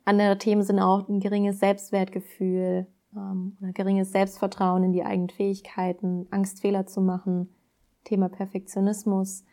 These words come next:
oder auch nicht nach Hilfe fragen wollen. Ist es dann am Ende eigentlich so, dass wir uns immer nur selbst Stress machen?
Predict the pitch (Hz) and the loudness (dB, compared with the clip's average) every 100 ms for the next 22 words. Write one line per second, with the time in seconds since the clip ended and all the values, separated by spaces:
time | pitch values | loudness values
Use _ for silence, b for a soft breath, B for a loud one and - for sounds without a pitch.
0 | b b b _ 202 202 185 196 190 208 | b b b _ -2 0 2 2 2 -2
1 | 202 202 196 240 240 196 - 220 185 180 | -2 -2 4 4 4 -6 -10 -6 -4 -6
2 | 180 185 190 - _ _ _ 208 226 240 | -8 -8 -8 -10 _ _ _ 0 0 2
3 | 240 240 196 233 226 220 220 233 226 226 | 4 4 6 6 6 2 2 2 2 2
4 | 208 202 208 196 175 185 226 - - 277 | 0 2 2 2 2 2 0 -4 -6 -6
5 | - 277 285 302 | -2 -2 -2 -4